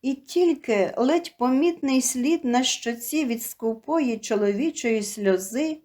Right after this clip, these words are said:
був мовчазним свідком того, що робилося в той час у його душі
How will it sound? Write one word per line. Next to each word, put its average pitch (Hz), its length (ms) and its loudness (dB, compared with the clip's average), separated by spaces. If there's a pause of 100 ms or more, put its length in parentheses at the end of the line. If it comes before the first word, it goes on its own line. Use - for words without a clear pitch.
(600)
був 202 340 2
мовчазним 185 880 -2
свідком 202 760 -4 (220)
того, 226 640 -2 (460)
що - 300 -2
робилося 208 640 2
в 190 60 -6
той 170 320 -6
час 254 640 -4 (520)
у 220 120 0
його 185 340 2
душі 165 720 -6